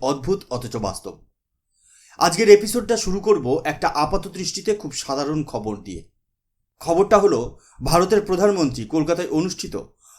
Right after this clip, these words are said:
কম্বাইন্ড কমান্ডার্স কনফারেন্সে যোগ দিয়েছেন। টিভিতে এবং খবরের কাগজে আপনারা হয়তো দেখেছেন যে প্রধানমন্ত্রী সেখানে আত্মনির্ভরতা এবং সেনাবাহিনীর তিন শাখার মধ্যে জয়েন্টনেস বা একতার কথা বলেছেন।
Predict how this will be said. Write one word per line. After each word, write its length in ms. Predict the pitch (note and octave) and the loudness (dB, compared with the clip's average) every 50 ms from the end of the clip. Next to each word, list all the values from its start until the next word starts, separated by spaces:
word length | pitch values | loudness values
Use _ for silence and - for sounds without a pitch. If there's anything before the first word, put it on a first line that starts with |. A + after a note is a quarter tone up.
| _ _ - | _ _ 2
কম্বাইন্ড 460 | F3 F3 F3+ G3 F#3+ G3+ G#3+ A3 G#3+ G#3+ | 4 4 4 6 6 6 6 6 2 -2
কমান্ডার্স 560 | - E3 D#3+ E3 F3+ G3 G3 F#3 F#3+ F#3+ F#3+ - | 0 0 2 2 2 -2 0 -2 -2 -2 -4 -6
কনফারেন্সে 640 | - - D3+ D3+ D3 - F3+ F3+ E3+ E3+ D3+ - D#3 E3+ | -4 -2 -2 0 0 0 -2 -4 -2 -4 -4 -4 -4 -2
যোগ 200 | C3+ B2+ C3 A#2 G2+ | 0 0 -2 -2 -2
দিয়েছেন। 360 | F#2+ G#2 G2 F2+ - - E2+ D#2 - - _ _ _ _ _ _ _ _ _ _ - - - _ _ _ | -6 -8 -8 -8 -8 -12 -12 -16 -18 -20 _ _ _ _ _ _ _ _ _ _ -20 -20 -20 _ _ _
টিভিতে 360 | _ G3 G#3 G3 G3+ G#3+ A3+ A#3+ | _ -2 0 0 0 0 0 0
এবং 180 | A3+ G3+ G#3+ G#3 | 2 2 2 0
খবরের 380 | G3+ - D#3+ D3+ D#3+ F3 F3 E3 | 2 -2 0 0 2 0 0 2
কাগজে 340 | F3 F3 E3+ F3 F3+ F3 G#3 | 2 2 2 2 0 2 4
আপনারা 320 | G#3+ F3+ - - D#3 D3 D3 | 4 4 4 4 0 0 2
হয়তো 220 | C#3+ D3 C#3 D3 C#3 | 0 0 0 -2 -2
দেখেছেন 380 | A#2+ C3+ C3+ D#3+ E3 D#3+ G3 F#3+ | -2 -2 -2 -2 -2 -4 -4 -4
যে 100 | F3+ E3+ | -2 -4
প্রধানমন্ত্রী 640 | D3+ C3 C#3 C3 C3+ D3 D3+ D3+ D#3 D#3+ D3+ - G3 G3 | -4 -2 -2 0 0 0 0 0 -2 -4 -6 -8 -8 -8
সেখানে 320 | - - C3 - C3 B2+ - | -6 -8 -6 -4 -4 -6 -4
আত্মনির্ভরতা 720 | - C#3+ C3+ - - D#3 D#3+ E3 D#3 C#3+ D#3+ D#3+ E3 F#3+ F#3 | -4 -6 -6 -6 -6 -6 -4 -4 -4 -4 -4 -4 -4 -4 -4
এবং 160 | E3+ C3+ B2 B2 | -2 -2 -2 -4
সেনাবাহিনীর 640 | B2 - - C#3+ D3 D3 D3 D3 D3+ E3 E3 D#3+ - | -4 -6 -6 -4 -4 -4 -4 -4 -4 -6 -8 -10 -10
তিন 160 | _ D#3+ E3 E3+ | _ -8 -6 -6
শাখার 380 | D#3 - - A#2+ - - E3 D#3 | -6 -6 -6 -6 -4 -4 -6 -6
মধ্যে 300 | D#3 D3+ C3+ A2 F#2+ F2 - _ _ - - - - - - _ - | -6 -8 -8 -8 -10 -12 -12 _ _ -20 -20 -20 -20 -20 -20 _ -4
জয়েন্টনেস 640 | B2 C#3 E3 E3+ F#3+ G3+ G3 - - G#3+ G#3+ G3+ - - B2 | 4 6 6 6 6 2 -2 -4 -4 -2 -2 0 -2 -2 0
বা 100 | A#2+ C#3+ - - | 0 0 0 0
একতার 380 | C3+ D3+ - F3 - D#3 C3 | -4 -2 -2 -2 -4 -4 -4
কথা 220 | B2 A#2+ A2 A2+ A2 | -4 -6 -8 -8 -8
বলেছেন। 380 | F#2+ G2 F#2+ F#2 - - E2+ | -8 -8 -10 -10 -12 -16 -18